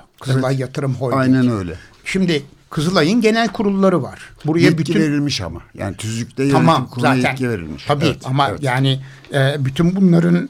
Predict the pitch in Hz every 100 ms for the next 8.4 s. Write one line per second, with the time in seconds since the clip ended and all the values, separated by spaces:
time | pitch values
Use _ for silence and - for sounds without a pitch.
0 | - 165 160 156 147 139 139 175 151 156
1 | 170 160 139 165 151 170 175 - 196 196
2 | 160 147 165 175 110 - - 107 - 113
3 | 131 131 135 92 110 107 - - - 170
4 | 127 127 - 147 135 - - - 101 69
5 | - - - 165 131 - - 73 - -
6 | 151 160 151 127 - - 190 254 135 -
7 | 147 143 135 170 123 131 135 143 139 208
8 | 262 196 -